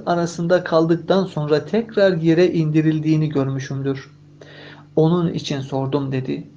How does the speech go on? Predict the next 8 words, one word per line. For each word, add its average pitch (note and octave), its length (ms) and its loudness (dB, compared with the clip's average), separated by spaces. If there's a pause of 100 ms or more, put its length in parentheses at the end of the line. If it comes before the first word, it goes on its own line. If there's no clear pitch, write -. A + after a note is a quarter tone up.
(300)
Maune D#3+ 540 2
kuyusu G3+ 340 -2
faciası E3 1000 0 (360)
akabinde D3 840 0
Cibril'in E3 760 2
diliyle D3 640 0
onların F#3 480 2
haberi D3+ 640 0